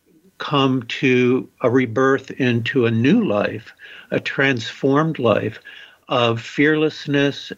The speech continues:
and resilience and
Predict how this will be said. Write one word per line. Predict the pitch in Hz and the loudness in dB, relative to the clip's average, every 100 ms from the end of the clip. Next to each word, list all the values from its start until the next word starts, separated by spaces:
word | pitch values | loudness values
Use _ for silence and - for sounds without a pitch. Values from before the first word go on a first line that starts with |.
| - | -2
and | 123 117 120 117 | 2 2 0 0
resilience | 123 110 113 170 196 117 117 - - - - - - _ - | 0 0 0 2 2 0 -4 -8 -12 -14 -18 -20 -20 _ -2
and | 127 120 123 123 123 123 123 | 0 2 0 0 -2 -6 -8